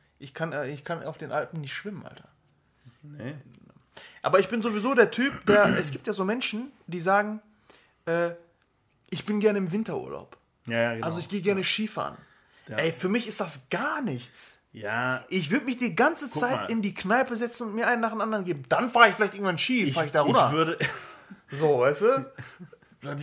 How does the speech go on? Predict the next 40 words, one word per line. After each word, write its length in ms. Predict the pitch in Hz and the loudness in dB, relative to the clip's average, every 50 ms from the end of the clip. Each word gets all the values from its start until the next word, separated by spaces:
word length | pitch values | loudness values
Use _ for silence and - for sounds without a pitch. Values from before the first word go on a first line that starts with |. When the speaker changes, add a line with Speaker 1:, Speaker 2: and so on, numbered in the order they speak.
| 151 147 156 | -8 -2 0
Speaker 1:
dann 360 | 160 156 165 175 180 190 190 | 0 2 2 0 -2 -4 -2
rutsch 240 | 180 175 262 - - | 0 0 0 0 0
ich 100 | 262 - | 2 4
da 80 | 220 190 | 6 4
runter 280 | 196 285 320 277 170 104 | 6 6 6 6 6 6
auf 160 | 127 131 - | 4 0 -2
dem 120 | 147 143 | -6 -8
nackten 220 | 147 - - - 160 | -8 -8 -6 -4 -6
Hintern 280 | 240 285 - 180 131 | -2 0 0 0 0
oder 100 | 104 95 - | -2 -6 -10
so. 40 | - - - - - - | -14 -20 -20 -20 -12 -8
Aber 420 | - 139 151 147 127 - - - _ _ _ _ _ - | -2 2 2 2 2 2 -2 -16 _ _ _ _ _ -6
ganz 200 | 185 190 220 208 | -4 -4 0 4
ehrlich, 300 | 185 196 196 196 190 - | 4 4 4 2 -2 -6
ich 140 | 156 131 - | -14 -12 -10
bin 160 | 165 180 170 | -8 -4 0
der 400 | 165 156 151 151 147 - - 143 | 2 2 4 4 2 0 -2 -4
Sonne-Typ. 640 | 143 135 165 190 220 254 240 - - 269 285 - - - _ _ _ - | -2 0 2 2 2 0 -4 -6 -8 -10 -10 -10 -14 -20 _ _ _ -14
Speaker 2:
Ja. 340 | - 117 113 113 120 135 - _ _ _ | -10 -10 -10 -10 -12 -14 -16 _ _ _
Speaker 1:
Ich 120 | - - | -20 -14
bin 120 | - 156 147 | -10 -8 -6
der 100 | 147 135 | -4 -4
Meer-Typ. 580 | 135 135 139 170 208 214 214 - 226 226 233 - - - _ _ _ _ _ _ - - _ _ | -2 -2 2 4 4 2 2 0 -4 -6 -6 -8 -12 -20 _ _ _ _ _ _ -20 -20 _ _
Ich 100 | - - | -18 -12
bin 100 | - 175 | -6 -2
eigentlich 280 | - 247 254 220 220 196 | -2 -2 -2 -2 -4 -2
der 100 | 202 - | -2 -2
Typ 200 | - 240 247 - | -2 -4 -6 -6
mit 100 | 202 196 | -6 -6
dem 100 | 165 151 127 | -4 -4 -2
Boot 220 | 175 226 233 - | -2 -2 -2 -2
rausfahren, 440 | 190 202 220 214 - - 226 226 180 | -2 -2 -2 -2 -4 -6 -6 -4 -4
alleine. 560 | - 139 135 151 185 202 190 185 220 285 - - _ - 143 | -4 -2 0 0 2 2 0 0 -2 -6 -8 -14 _ -16 -14
Speaker 2:
Ja. 260 | 110 104 101 104 117 127 - _ _ _ _ | -12 -12 -12 -12 -16 -18 -20 _ _ _ _
Speaker 1:
Und 180 | - 143 135 | -10 -8 -4
selber 280 | 123 156 196 220 247 226 | 0 2 2 4 2 0
fischen, 440 | - - 254 - - 269 277 294 - _ _ _ _ _ _ _ _ _ _ _ - | -2 -4 -8 -8 -8 -8 -10 -12 -16 _ _ _ _ _ _ _ _ _ _ _ -8
selber 220 | 147 165 170 156 190 | -6 -4 -2 -2 -2
Wasser 180 | 202 - 240 214 | -2 0 0 -2
springen. 460 | - - - 226 240 233 240 233 214 | -2 -4 -4 -4 -2 -2 -2 -4 -6